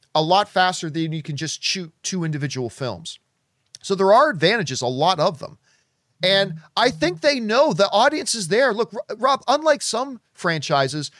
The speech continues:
which we see the, the box office results and interest kind of decline over time, the John Wick franchise just keeps getting bigger and bigger and bigger and a bigger and bigger fan response.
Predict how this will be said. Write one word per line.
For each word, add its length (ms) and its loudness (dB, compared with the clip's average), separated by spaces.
which 200 0
we 120 -4
see 320 0
the, 320 6
the 100 2
box 380 2
office 340 0
results 420 2
and 120 -2
interest 420 -2
kind 180 -2
of 80 -4
decline 540 -6
over 220 -6
time, 400 -12
the 80 2
John 320 2
Wick 100 2
franchise 580 0
just 260 0
keeps 260 -6
getting 260 0
bigger 320 0
and 220 -2
bigger 280 0
and 200 -4
bigger 320 0
and 200 -4
a 40 -6
bigger 280 -2
and 100 -2
bigger 200 -4
fan 200 -10
response. 380 -4